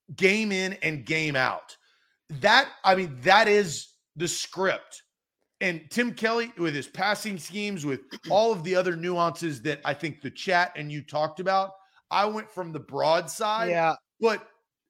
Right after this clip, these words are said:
Speaker 1: the stats don't lie. Thirteen out of fifteen. There's only thirty-two team, guys.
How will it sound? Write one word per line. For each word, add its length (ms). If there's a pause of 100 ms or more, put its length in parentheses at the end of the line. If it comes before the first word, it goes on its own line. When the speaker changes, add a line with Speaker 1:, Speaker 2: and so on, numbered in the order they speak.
(140)
Speaker 1:
the 160
stats 580
don't 260
lie. 340 (400)
Thirteen 520
out 100
of 120
fifteen. 600
There's 180
only 200
thirty-two 520
team, 300
guys. 380